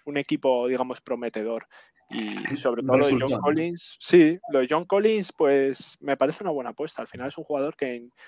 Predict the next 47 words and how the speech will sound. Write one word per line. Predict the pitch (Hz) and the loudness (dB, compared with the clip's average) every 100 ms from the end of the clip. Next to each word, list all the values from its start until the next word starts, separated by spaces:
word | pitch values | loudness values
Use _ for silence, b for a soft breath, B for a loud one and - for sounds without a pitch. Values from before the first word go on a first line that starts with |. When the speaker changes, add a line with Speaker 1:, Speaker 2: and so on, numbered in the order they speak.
| B | B
Speaker 1:
los | 123 - | -12 -6
primeros | 120 135 139 151 | -4 0 -2 -2
años | 156 151 143 139 | -6 -8 -6 -6
en | 135 131 131 123 - | -4 -6 -12 -6 -2
Hawks, | 170 - - - | -2 -2 -12 -6
eh, | 135 117 80 58 57 - B B _ _ | -4 -2 -4 -8 -10 -16 B B _ _
la | 123 | -4
verdad | 113 117 | -2 -2
que | - 156 | 0 0
lo | |
hizo | 170 190 | 2 -2
muy | 165 139 | -2 -4
bien. | 120 135 156 120 | 2 2 2 0
De | 110 | -4
hecho, | 107 127 - B B B | 0 -2 -4 B B B
eh, | 120 113 107 98 92 - - - - | 2 2 2 -2 -6 -12 -20 -20 -10
antes | 117 120 131 | -4 0 2
chequeando, | 127 - 117 135 156 180 B B - | 2 4 2 4 0 -2 B B -6
eh, | - 98 90 87 92 101 104 110 | -2 0 -2 -4 -8 -12 -18 -8
la | 104 104 | -4 -2
ve-, | 113 117 | -2 -2
diecinueve | 127 113 110 120 | -4 -6 0 2
veinte | 131 139 160 | 2 4 2
estaba | - 175 147 | 6 6 6
promediando | 123 113 110 107 110 | 4 -2 -2 -2 -2
veintidós | 104 104 110 101 92 | -4 -4 -8 -8 -8
diez. | 113 131 117 - | -4 -4 -4 -12
O | |
sea, | - 104 - | -10 -8 -8
es | - - | -10 -16
un | |
tío | 120 156 | -6 -6
que | - 107 | -2 -4
puede | 110 104 | -4 -8
aportar | 98 98 98 101 | -8 -10 -10 -10
mucho | 107 - | -18 -16
en | 98 | -16
el | |
equipo. | - 139 123 | -8 -8 -6
Es | |
verdad | 110 107 107 | -6 -8 -8
que | |
se | - | -8
ha | 107 | -8
desinflado | - 104 104 101 | -8 -12 -14 -14
un | |
poquillo | 104 107 107 104 | -16 -12 -10 -10